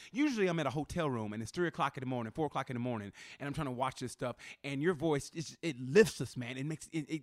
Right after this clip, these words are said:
I can feel that passion that you have. I feel it, too. So it's cool to have somebody that feels the same way like I do, except for you get paid and I don't. And that's <laughs> why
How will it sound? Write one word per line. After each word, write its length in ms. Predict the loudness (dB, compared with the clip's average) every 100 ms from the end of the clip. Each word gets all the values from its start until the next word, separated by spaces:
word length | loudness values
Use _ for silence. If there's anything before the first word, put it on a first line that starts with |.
| -2
I 100 | 0
can 120 | -2 -2
feel 160 | 0 0
that 140 | 0
passion 340 | -2 -2 -2
that 160 | -6 -4
you 80 | -2
have. 240 | 2 2 -2 -16 -4
I 140 | 2 2
feel 260 | 6 4
it, 140 | 4 2
too. 180 | 0 0
So 220 | 0 0
it's 160 | -2
cool 240 | -4 -4 2
to 60 | 2
have 120 | 2
somebody 460 | -2 0 0 0 -4 -12 -20 -20 _
that 180 | -12 -4
feels 160 | -2
the 80 | -2
same 280 | -6 -8 -6
way 180 | -8 -8
like 160 | -8 -6
I 160 | -6 -4
do, 100 | -4
except 220 | -4 -4
for 60 |
you 120 | -2 2
get 160 | 0
paid 320 | 2 -2 -2 -4
and 140 | -10
I 100 | -10
don't. 240 | -6 -8 -6
And 160 | -4 -2
that's 140 | -2
<laughs> 180 | -6 2
why 120 | 2